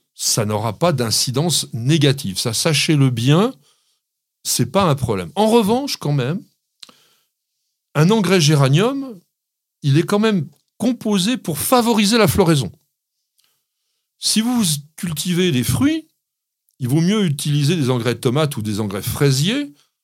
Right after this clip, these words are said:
mais ça, vous pouvez les mettre sur les groseilliers, sur les framboisiers, ça va donner des résultats.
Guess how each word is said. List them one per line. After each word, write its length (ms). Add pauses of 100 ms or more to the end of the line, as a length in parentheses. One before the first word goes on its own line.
(280)
mais 100
ça, 160
vous 120
pouvez 200
les 100
mettre 160
sur 140
les 80
groseilliers, 440
sur 160
les 80
framboisiers, 840 (340)
ça 200
va 120
donner 220
des 60
résultats. 560